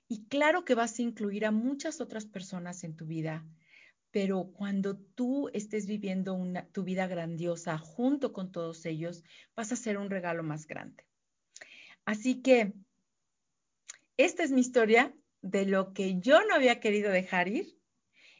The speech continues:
y que en este momento estoy totalmente abierta inclusive de perderlo. No me gustaría perderlo. La verdad, no me gustaría perderlo, pero sí estoy dispuesta a perderlo si es lo que va a crear algo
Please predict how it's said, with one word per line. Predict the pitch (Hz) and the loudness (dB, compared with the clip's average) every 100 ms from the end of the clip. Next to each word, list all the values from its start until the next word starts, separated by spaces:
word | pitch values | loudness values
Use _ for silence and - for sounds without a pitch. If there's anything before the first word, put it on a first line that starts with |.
| _ | _
y | 240 214 | -4 2
que | 247 | 4
en | 247 262 | 6 6
este | 311 370 | 2 0
momento | 311 233 240 302 | 0 0 0 -4
estoy | 269 - 247 | -4 0 0
totalmente | 254 240 262 269 269 247 226 | -2 -4 0 0 0 -2 -2
abierta | 214 208 208 | 0 -2 -2
inclusive | 233 202 185 196 | -8 -8 -8 -4
de | 196 | -4
perderlo. | 190 170 165 165 165 - - | -4 -6 -2 -4 -4 -14 -6
No | 285 330 | -4 -2
me | 381 | -2
gustaría | 339 - 214 208 202 | -6 -2 -2 0 -2
perderlo. | 196 170 156 - - - _ - - - - | -4 -4 -4 -4 -12 -18 _ -20 -20 -20 -16
La | - 226 | 0 2
verdad, | 233 226 254 285 277 _ | 2 4 4 4 0 _
no | - 226 233 285 | -2 0 2 2
me | 330 | 2
gustaría | 226 - 208 196 | -2 -2 0 0
perderlo, | 196 180 175 170 190 214 277 _ _ _ _ | 0 0 0 2 0 -2 -4 _ _ _ _
pero | 214 220 | 0 0
sí | 220 277 | 0 0
estoy | 262 262 - 208 | 0 0 -2 -2
dispuesta | 196 190 - 180 - - 196 208 - _ _ _ | -2 -6 -6 -6 -4 -4 -4 -6 -14 _ _ _
a | 196 | -4
perderlo | 196 185 190 190 196 | 0 0 2 2 0
si | 220 - | -6 -6
es | 196 | -6
lo | 220 208 | -4 -4
que | 190 | -2
va | 175 | -4
a | 175 | -4
crear | 180 170 165 165 170 | -4 -2 -2 -6 -6
algo | 170 160 165 160 | -4 -4 -8 -8